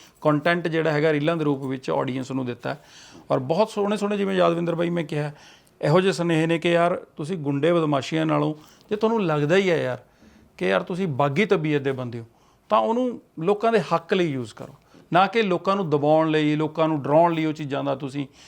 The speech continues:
ਆਪਣੇ ਜ਼ੋਰ ਦਾ, ਅ, ਪ੍ਰਦਰਸ਼ਨ ਕਰੋ ਕਿ ਯਾਰ ਮੈਂ ਕਿਸੇ ਬੰਦੇ ਨੂੰ ਡਰਾ ਲਾਂ, ਕਮਜ਼ੋਰ ਨੂੰ ਦਬਾ ਲਾਂ, ਜੇ ਮੇਰੇ ਕੋਲ ਤਾਕਤ ਹੈ, ਪਾਵਰ ਹੈ,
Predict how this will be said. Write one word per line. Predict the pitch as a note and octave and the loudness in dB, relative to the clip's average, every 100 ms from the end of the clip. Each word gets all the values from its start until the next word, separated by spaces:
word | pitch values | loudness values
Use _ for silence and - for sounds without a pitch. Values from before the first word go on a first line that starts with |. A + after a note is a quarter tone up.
| - - | -12 -6
ਆਪਣੇ | C#3+ D#3+ | -2 0
ਜ਼ੋਰ | C3 C3+ D#3+ D#3+ | 0 2 4 4
ਦਾ, | C#3 D3+ C#3+ - - _ _ - D3 | 4 4 2 -2 -18 _ _ -2 -2
ਅ, | |
ਪ੍ਰਦਰਸ਼ਨ | C#3+ D#3 D#3+ E3 F3 | 0 2 2 2 -2
ਕਰੋ | C#3+ C3+ C3+ | -4 -6 -4
ਕਿ | D3 | -2
ਯਾਰ | C#3+ | 0
ਮੈਂ | D3 | -2
ਕਿਸੇ | D3 C3 C#3+ | -4 -6 -4
ਬੰਦੇ | C3+ C3+ | -4 -4
ਨੂੰ | C3 | -2
ਡਰਾ | C#3 C3+ | 2 2
ਲਾਂ, | C3+ C3 | 2 -2
ਕਮਜ਼ੋਰ | C#3+ C3+ D3 C3+ | -4 -2 -2 -2
ਨੂੰ | C3+ | -4
ਦਬਾ | C3 C#3+ C#3+ | -2 0 2
ਲਾਂ, | C#3 B2+ - - _ D3 | 0 -6 -14 -20 _ -2
ਜੇ | |
ਮੇਰੇ | D3 C#3+ | 0 2
ਕੋਲ | D3 C#3+ | 2 -2
ਤਾਕਤ | - D#3+ D#3 D3 C#3 | 2 2 4 -2 -4
ਹੈ, | |
ਪਾਵਰ | C3 E3 D#3 D3+ | 0 4 4 4
ਹੈ, | B2+ | -2